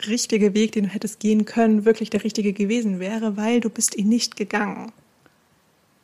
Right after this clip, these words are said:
Es hätte noch viel schlimmer kommen können zum Beispiel. Oder es hätte später viel schlimmer kommen können. Du kannst nicht einschätzen, was der richtige und was der falsche Weg ist, weil du, weil du ihn nicht gegangen bist. Ja? Du bist nur den Weg gegangen, den du nu-,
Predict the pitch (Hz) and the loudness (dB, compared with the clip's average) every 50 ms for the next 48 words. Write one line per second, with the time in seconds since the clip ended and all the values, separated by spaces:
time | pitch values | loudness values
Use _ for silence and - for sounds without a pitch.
0 | _ _ _ - - - 254 - 233 220 220 - - 202 190 - - 254 262 - | _ _ _ -8 -4 -4 0 4 4 4 4 2 0 -4 0 2 4 4 4 2
1 | - - - 220 - - 196 185 185 - 185 180 180 185 180 - - - 165 233 | 0 -6 -8 -8 -6 -6 -4 -4 -2 -2 -4 -4 -4 -4 -6 -6 -10 -14 -18 -18
2 | - _ - - - - - _ _ _ _ _ _ _ _ _ _ _ _ - | -18 _ -20 -20 -20 -20 -20 _ _ _ _ _ _ _ _ _ _ _ _ 0
3 | - 226 226 220 208 - - 214 - 220 - - - - - - - - 247 254 | 2 4 6 6 4 2 0 -2 -2 -2 -4 -2 0 0 0 0 2 2 2 4
4 | - 226 202 - - 196 190 - - 190 185 185 185 175 - - - 190 185 180 | 4 2 2 2 0 -2 -2 -2 0 0 0 0 0 -2 -6 -6 -4 -4 -4 -4
5 | - - 202 180 180 185 - _ _ _ _ _ _ _ - - - - - - | -6 -8 -8 -6 -6 -8 -10 _ _ _ _ _ _ _ -20 -20 -20 -20 -20 -20
6 | - - - _ _ _ _ _ _ _ _ _ _ _ _ _ _ - 226 226 | -20 -20 -20 _ _ _ _ _ _ _ _ _ _ _ _ _ _ 0 4 4
7 | 226 220 220 - - - 247 254 240 - - - 233 233 240 247 269 269 - - | 4 4 2 2 4 4 4 4 4 2 4 4 6 8 8 8 6 4 0 -2
8 | - - - 220 233 233 240 - - 233 226 220 - - - 220 220 214 214 208 | -2 2 4 4 6 6 4 4 2 2 0 -2 -2 0 2 4 4 4 4 2
9 | 208 214 190 - - 208 202 226 214 - 233 214 - 208 196 196 202 196 - 202 | 0 0 0 0 0 0 0 0 2 2 2 2 4 2 2 2 0 0 -2 -4
10 | 208 - - 202 214 214 - 214 190 208 208 - - 202 - - 214 208 208 196 | -4 -2 0 0 0 0 0 0 2 0 0 0 -2 -4 0 2 4 4 4 4
11 | - 208 202 202 202 202 202 196 - _ - - - - - _ _ _ _ _ | 4 4 4 6 6 4 4 0 -4 _ -20 -20 -20 -20 -20 _ _ _ _ _
12 | _ _ _ _ _ _ _ _ _ _ _ - 220 208 208 202 214 - 202 196 | _ _ _ _ _ _ _ _ _ _ _ 2 4 4 4 4 4 2 2 2
13 | 190 196 185 - - 185 - - 196 202 226 240 226 208 - - - 220 - - | 2 2 0 -2 -6 -6 -2 0 2 4 6 6 4 4 2 0 -2 -2 -2 -2
14 | - 208 240 247 240 226 - 220 196 208 - - - 220 214 208 214 214 214 208 | -2 -2 -2 -2 -2 -2 -4 -4 -4 -2 -2 0 2 2 2 4 4 4 6 6
15 | 202 208 208 - 202 190 226 214 202 202 190 202 202 196 196 202 196 190 202 | 6 4 2 0 -4 -6 -4 0 0 0 2 2 2 2 2 2 2 2 0